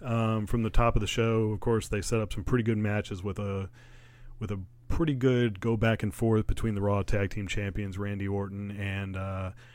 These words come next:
Riddle, Bobby Lashley, um, was it, uh, Damian Priest, Sheamus, a bunch of guys came out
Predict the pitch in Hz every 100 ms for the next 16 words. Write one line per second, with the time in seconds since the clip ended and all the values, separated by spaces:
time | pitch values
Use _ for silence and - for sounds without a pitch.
0 | - 104 110 107 107 107 98 - - -
1 | - - 104 104 101 104 104 101 - 104
2 | 104 101 98 95 - - - - - -
3 | - 98 95 95 95 92 - - - _
4 | - _ _ - - - - - - _
5 | - - 113 95 101 95 92 92 113 113
6 | 104 90 - 117 113 110 - - - -
7 | 117 117 113 104 - - - 147 110 101
8 | 92 90 107 98 95 95